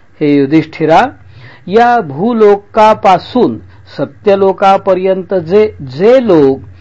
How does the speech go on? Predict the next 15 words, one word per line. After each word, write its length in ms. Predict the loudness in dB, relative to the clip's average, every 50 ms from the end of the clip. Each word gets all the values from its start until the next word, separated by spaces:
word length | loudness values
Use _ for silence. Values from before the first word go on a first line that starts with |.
| -20 -20 -20 -20 -14 -6 -2
त्या 180 | -2 0 -2
सर्वांमध्येही 1300 | -2 -4 -6 -6 -4 0 0 2 2 0 0 -4 -6 -4 -4 0 0 0 0 0 -2 -4 -4 -4 -6 -8 -14 -16
क्षयादी 640 | -10 -6 -4 0 2 2 2 2 0 -2 -4 -6 -6
दोष 340 | -6 -4 -2 -2 -2 -2
पूर्णपणे 920 | -4 -8 -10 -12 -12 -10 -8 -6 -6 -4 -4 -6 -6 -4 -6 -6 -6 -6
भरलेले 500 | -8 -8 -8 -8 -4 -2 -2 -2 -2 -2
आहेत, 440 | -2 -4 -4 -4 -4 -2 -2 -2 -2 -4 -10 _ _ _ _ _ _ _ _ _ _ _ -4
असा 300 | -4 -2 0 0 0 0
निश्चय 580 | 0 -2 -4 -4 -6 -8 -6 -2 0 0 2
असल्यामुळे 680 | 2 0 -2 -2 -2 -2 0 0 0 0 0 0 0 -2 -6 -10 -18 -20 -20 -20 -20 -20 -18 -8
बुद्धिमान 640 | -4 -4 -4 -4 -2 -2 -2 0 0 0 0 0 0
मनुष्याने 720 | -2 0 0 -2 -2 -4 -6 -6 -4 -4 -2 -2 -4 -4 -4 -8 -12 -18 -20 -20 -20 -20 -20 -16 -14
उत्तमोत्तम 880 | -14 -14 -14 -8 -4 -2 0 0 0 0 -2 -4 -4 -2 0 0 0 0
लोक 380 | 0 0 2 2 2 0 -2 -4
मिळविण्याच्या 840 | -2 0 2 2 2 2 0 -2 -2 -2 -4 -4 -4 -4 -6 -6